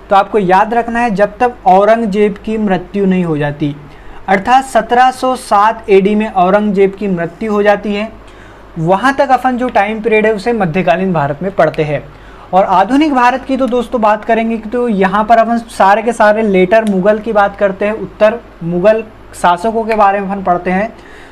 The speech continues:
जो कि सत्रह सौ सात से लेकर हमारे भारत की आज़ादी तक, उन्नीस सौ सैंतालीस तक, सारा का सारा इतिहास अपन पढ़ते हैं भारतीय इतिहास के अंदर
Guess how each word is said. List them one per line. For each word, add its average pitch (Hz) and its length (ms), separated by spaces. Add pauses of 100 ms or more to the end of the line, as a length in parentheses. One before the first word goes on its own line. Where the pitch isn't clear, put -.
(140)
जो 220 200
कि 294 200
सत्रह 233 420
सौ 262 200
सात 220 440
से 226 220
लेकर 180 460 (1000)
हमारे 185 380
भारत 175 460
की 220 80 (120)
आज़ादी 175 460
तक, 156 200 (680)
उन्नीस 220 360
सौ 247 120
सैंतालीस 185 640
तक, 139 140 (560)
सारा 226 340
का 277 120
सारा 240 320
इतिहास 208 500
अपन 214 280
पढ़ते 180 340
हैं 208 160
भारतीय 170 480
इतिहास 151 460
के 233 200 (520)
अंदर 156 320